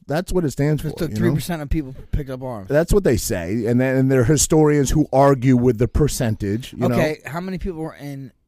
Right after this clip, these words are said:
Speaker 2: the colonies at the time?
Speaker 1: What do you mean, how many people?
Speaker 2: How many people
Speaker 1: Oh,
Speaker 2: were
Speaker 1: I
Speaker 2: in the
Speaker 1: don't,
Speaker 2: co-,
Speaker 1: I, I don't
Speaker 2: original
Speaker 1: know.
Speaker 2: colonies
Speaker 1: The thirteen
Speaker 2: at the
Speaker 1: original
Speaker 2: time?
Speaker 1: colonies?
Speaker 2: Yeah.
Speaker 1: I, I don't know.
Speaker 2: I wonder. What do you, what would you guess?
Speaker 1: <sighs> What would I guess?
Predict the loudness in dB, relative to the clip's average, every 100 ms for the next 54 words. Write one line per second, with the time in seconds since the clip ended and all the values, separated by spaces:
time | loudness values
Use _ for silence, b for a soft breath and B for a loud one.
0 | -20 -16 -12 -10 -10 -14 -16 -18 -16 -16
1 | -16 -20 _ _ _ _ _ _ _ -12
2 | -8 -8 -8 -6 -4 -6 -8 -10 -10 -16
3 | -20 _ -12 -8 -2 -2 -2 -6 -6 -4
4 | -2 -4 -6 -8 -8 -8 -6 -4 -2 -4
5 | -4 -4 0 2 2 0 0 0 0 -2
6 | -2 -4 -4 -8 -12 _ -12 -12 -14 _
7 | _ -6 -6 -2 -2 0 -2 -4 -10 -14
8 | -12 -10 -10 -10 -10 -12 -12 -12 -12 -14
9 | -16 -20 _ b b b b b b b
10 | b _ _ _ _ _ B B B B
11 | B B -14 -12 -10 -10 -12 -12 -8 -8
12 | -8 -10